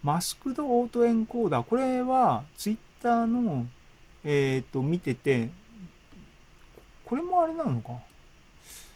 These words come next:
全部こいつか。えーと、なんかね、面白そうだ。面白そうだっていうのは、何がブレイクスルーなのかよくわかんないんだけど、画像系で、カパーシーさんのツイート行ってみるか？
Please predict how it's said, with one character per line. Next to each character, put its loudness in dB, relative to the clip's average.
全 -2
部 -2
こ 0
い 0
つ -10
か。 -6
え 2
ー 0
と、 -2
な 0
ん -6
か 0
ね、 -2
面 0
白 0
そ 0
う 0
だ。 -8
面 -2
白 0
そ 2
う 4
だ 4
っ 0
て -6
い 2
う 0
の -2
は、 0
何 0
が -4
ブ -4
レ -2
イ -6
ク -14
ス -6
ル -2
ー -2
な 2
の -2
か -2
よ 0
く -6
わ -2
か -6
ん -2
な 0
い 0
ん 0
だ -2
け -4
ど、 -2
画 2
像 0
系 -2
で、 0
カ -20
パ -6
ー -6
シ -12
ー -6
さ -16
ん -10
の -10
ツ -8
イ -2
ー -4
ト -14
行 -8
っ -10
て -14
み -4
る -10
か？ -8